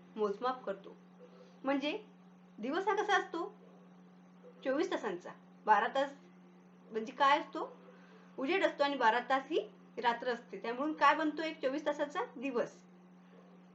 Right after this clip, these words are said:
आणि मग महिने, तर मग महिने कसे बनतात, तर महिना हा तीस दिवसांचा असतो किंवा एकतीस दिवसांचा असतो. फक्त त्याला अपवाद काय, फेब्रुवारी महिना, तो अठ्ठावीस किंवा एकोणतीस दिवसाचा असतो.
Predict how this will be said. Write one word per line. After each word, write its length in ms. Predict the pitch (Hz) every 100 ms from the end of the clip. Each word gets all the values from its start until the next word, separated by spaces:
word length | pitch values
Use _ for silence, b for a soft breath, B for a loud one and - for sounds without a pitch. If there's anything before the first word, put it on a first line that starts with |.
| -
आणि 140 | 294
मग 140 | 359 381
महिने, 340 | 392 330 247 - - - - - - - - -
तर 40 |
मग 60 | 320
महिने 300 | 294 302 392
कसे 180 | 403 381
बनतात, 320 | 320 - 190 - - - - - - - - -
तर 100 | 269
महिना 420 | 254 247 240 320
हा 240 | 349 294 359 - - - -
तीस 160 | 392
दिवसांचा 440 | 349 330 247 214 214
असतो 220 | 202 226
किंवा 220 | 220 285
एकतीस 300 | 320 - 381
दिवसांचा 440 | 339 262 269 254 233
असतो. 440 | 214 214 208 - B B B -
फक्त 120 | 277
त्याला 180 | 359 330
अपवाद 320 | 285 311 359
काय, 220 | 349 349
फेब्रुवारी 400 | 339 254 285 302
महिना, 280 | 277 202 170 - -
तो 80 | 277
अठ्ठावीस 420 | 254 254 269 302
किंवा 200 | 302 381 427 -
एकोणतीस 380 | 277 302 269 269
दिवसाचा 500 | 208 - 202 175 190
असतो. 260 | 170 -